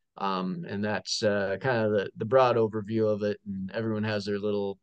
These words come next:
tweaks to how they make their malts, uh, whether it's their starting point or the way in which they heat their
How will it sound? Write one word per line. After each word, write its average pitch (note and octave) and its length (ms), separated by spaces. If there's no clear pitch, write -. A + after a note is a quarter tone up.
tweaks C#3+ 440
to A2 640
how A2+ 220
they A2 140
make A2+ 280
their G#2 160
malts, G2 520
uh, G2 260
whether G#2 320
it's - 140
their G2+ 120
starting G#2 500
point G2+ 440
or F#2+ 680
the F#2 720
way B2 240
in A2+ 100
which A2 220
they G#2+ 160
heat A2+ 240
their G#2 160